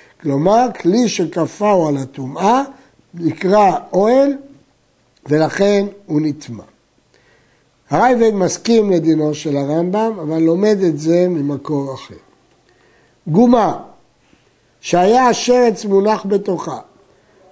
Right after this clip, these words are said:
וכפה כלי חרס על הגומה, לא נטמא,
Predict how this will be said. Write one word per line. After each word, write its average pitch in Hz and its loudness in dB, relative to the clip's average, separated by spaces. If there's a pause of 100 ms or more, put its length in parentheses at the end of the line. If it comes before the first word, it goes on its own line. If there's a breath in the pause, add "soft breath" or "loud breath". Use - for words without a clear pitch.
וכפה 185 0 (160)
כלי 226 0
חרס 220 0
על 208 0
הגומה, 151 -2 (320)
לא 220 2
נטמא, 151 -2